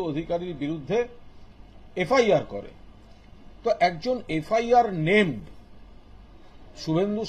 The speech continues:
সারদায় অভিযুক্ত, নারদায় এফআইআর নেমড, আরো একাধিক অভিযোগ আছে, গ্রেফতারি এড়াতে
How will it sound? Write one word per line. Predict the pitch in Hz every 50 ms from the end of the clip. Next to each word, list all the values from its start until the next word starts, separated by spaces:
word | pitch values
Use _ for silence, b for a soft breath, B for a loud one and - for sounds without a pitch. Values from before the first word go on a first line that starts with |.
| -
সারদায় | - 110 127 151 170 180 185 208 214 214 196 185
অভিযুক্ত, | 170 202 180 165 202 196 - - - 214 214 233 - - - - 135 143
নারদায় | 139 143 160 180 185 180 202 202 196 175 - 147
এফআইআর | 147 - 175 175 185 190 196 196 190 175 160 151
নেমড, | 156 180 208 208 196 - - - -
আরো | 156 196 220 226 -
একাধিক | - 185 190 202 185 - 151
অভিযোগ | 139 156 165 170 180 135 139 123
আছে, | - - - - - - b b b b b b - - 113
গ্রেফতারি | 139 170 180 - - - 226 233 226 233 202 160 143
এড়াতে | 151 170 196 202 196 226